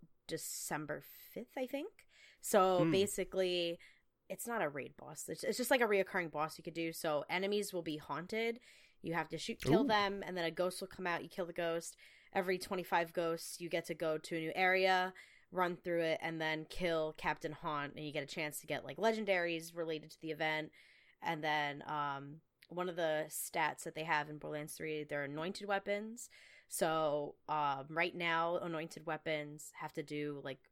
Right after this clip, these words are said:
Speaker 1: with terror with the event. But then after Bloody Harvest is over, they're gonna respec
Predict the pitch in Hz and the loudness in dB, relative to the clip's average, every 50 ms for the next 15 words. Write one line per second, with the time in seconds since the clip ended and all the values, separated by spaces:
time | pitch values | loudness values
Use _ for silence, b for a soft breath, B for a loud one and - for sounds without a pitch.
0 | _ _ 147 147 - - - 185 156 156 156 151 156 160 160 170 170 170 156 - | _ _ -16 -16 -14 -8 -2 0 2 2 4 4 2 2 0 -2 -6 -8 -8 -6
1 | - 151 151 147 147 156 160 175 185 - B B B B B B - - - 156 | -4 -4 -2 0 2 2 2 2 0 -4 B B B B B B -6 -2 -2 2
2 | 160 160 185 196 202 - - - 208 190 190 180 190 175 170 170 185 185 180 175 | 4 6 6 6 4 2 2 4 4 4 4 4 2 0 0 4 4 4 2 2
3 | 175 - 180 165 170 165 160 160 156 160 156 156 151 147 147 - B B B B | -2 -8 -6 -4 -2 -2 -2 -2 -2 0 0 2 2 0 -2 -6 B B B B
4 | B B - 180 180 170 160 170 170 156 160 151 151 151 151 151 151 _ _ 175 | B B -2 0 0 0 2 0 0 0 0 0 0 0 0 -2 -6 _ _ -8
5 | 180 170 165 - - - - 165 165 165 - | -8 -6 -6 -6 -6 -2 0 0 0 0 -4